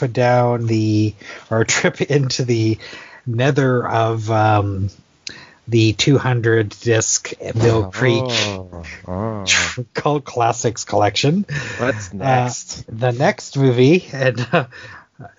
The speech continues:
Speaker 1: yep, now is when I start regretting watching these movies in
Speaker 2: And,
Speaker 1: order.
Speaker 2: and you're doing it in order, right? Like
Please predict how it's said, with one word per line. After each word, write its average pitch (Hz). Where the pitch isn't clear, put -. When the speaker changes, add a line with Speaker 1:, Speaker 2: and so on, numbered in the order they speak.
Speaker 1:
yep, 135
now 127
is 139
when 135
I 127
start 127
regretting 113
watching 107
these 107
movies 104
in 95
Speaker 2:
And, 139
Speaker 1:
order. 110
Speaker 2:
and 165
you're 185
doing 175
it 160
in 143
order, 127
right? 98
Like 113